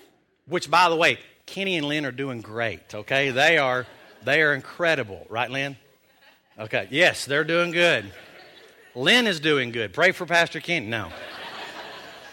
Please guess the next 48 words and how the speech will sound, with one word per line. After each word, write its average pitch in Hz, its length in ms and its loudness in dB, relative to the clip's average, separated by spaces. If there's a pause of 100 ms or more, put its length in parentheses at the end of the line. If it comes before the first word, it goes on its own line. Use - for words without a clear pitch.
(720)
But 196 160 -4
you 233 80 -2
see 262 180 0
what 226 140 8
I'm 180 160 6
saying, 185 280 4
and 165 80 0
that's 233 200 4
what 214 140 2
this 196 180 2
guy 175 300 6
is 147 200 0
doing. 135 300 0 (260)
It 220 140 2
would 208 180 2
be 190 200 6
like 165 400 4
this. 120 320 0
It 165 80 -6
would 151 120 -6
be 180 140 2
like 165 200 6 (220)
sending 247 460 2
an 214 100 2
email 160 480 4
to 139 120 -8
Pastor 170 440 2
Kenny. 107 420 -6 (380)
Let 202 140 -4
me 208 80 0
read 185 260 2
you 170 60 -2
what 165 180 2
the 170 160 -2
email 139 320 0
says 107 300 -6
here. 85 240 -10 (540)
It 190 120 0
said, 185 240 4
"It 233 200 4
is 214 420 4
reported 165 640 4
among 180 400 0
the 214 60 -2
nations," 139 520 0
and 135 240 -8
Geshem 175 440 -2
says, 107 580 -6